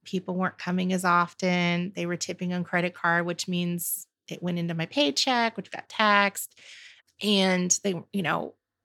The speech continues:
so I went literally within a month and a half, like, everybody in the spa was affected, basically making half of what I was making. So just imagine all of a sudden your, your salary being cut in half. And it wasn't looking like it was gonna get any better anytime soon.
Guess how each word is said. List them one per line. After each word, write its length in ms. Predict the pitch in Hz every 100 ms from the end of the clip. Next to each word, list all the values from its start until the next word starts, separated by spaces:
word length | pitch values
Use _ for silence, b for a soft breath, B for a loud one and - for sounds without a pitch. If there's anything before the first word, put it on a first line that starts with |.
| _
so 540 | - 208 190 175 165 - _ _ -
I 140 | 185
went 320 | 202 202 190 -
literally 720 | 190 196 208 233 240 240 226 220
within 300 | 196 190 180
a 40 |
month 380 | 180 175 185 202
and 100 | 196
a 80 | 175
half, 720 | - - 165 165 208 240 -
like, 140 | 170 -
everybody 400 | 180 180 170 165
in 100 | 165
the 60 |
spa 380 | 165 - 165 160
was 140 | 160 165
affected, 680 | 160 165 156 - 165 165 B B B B _ _
basically 400 | 196 202 196 190
making 280 | 180 170 160
half 420 | - 151 151 - _ _ _ -
of 80 | 175
what 100 | 165
I 40 |
was 140 | 151
making. 360 | 151 - - 208 -
So 140 | - 233
just 80 |
imagine 300 | 240 202 196
all 60 | 185
of 40 | 180
a 40 |
sudden 280 | - 170 165
your, 240 | 160 160 -
your 160 | 165
salary 360 | - 170 165 165
being 240 | 170 160
cut 160 | 170 -
in 60 | 175
half. 360 | 170 - - _ _ _ -
And 140 | 202
it 80 | 185
wasn't 360 | 196 190 156
looking 220 | 190 185 190
like 100 | 180
it 40 |
was 100 | 175
gonna 140 | 185
get 120 | 175 175
any 120 | 170
better 280 | 165 165 165
anytime 400 | 165 156 156 165
soon. 440 | - 170 160 156